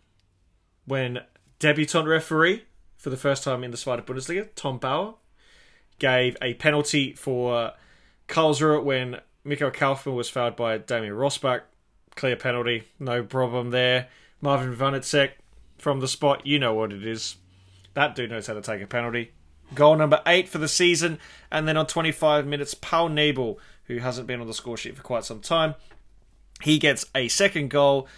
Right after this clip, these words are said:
and that's all she wrote. Kar-, uh, Karlsruhe did have a third goal through Kaufmann, but he was offside.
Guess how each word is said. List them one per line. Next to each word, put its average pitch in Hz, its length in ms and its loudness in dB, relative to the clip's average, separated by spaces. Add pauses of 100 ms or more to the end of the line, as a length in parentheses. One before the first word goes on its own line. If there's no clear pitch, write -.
(240)
and 120 180 -8
that's 139 160 -4
all 139 140 -2
she 135 160 -4
wrote. 127 260 -2
Kar-, 156 300 2
uh, 120 60 -6
Karlsruhe 143 380 0
did 165 140 -4
have 165 160 2
a 123 40 -6
third 147 300 -2
goal 143 220 2
through 123 200 -8
Kaufmann, 147 600 2 (300)
but 131 160 2
he 147 180 0
was 135 160 -2
offside. 135 880 2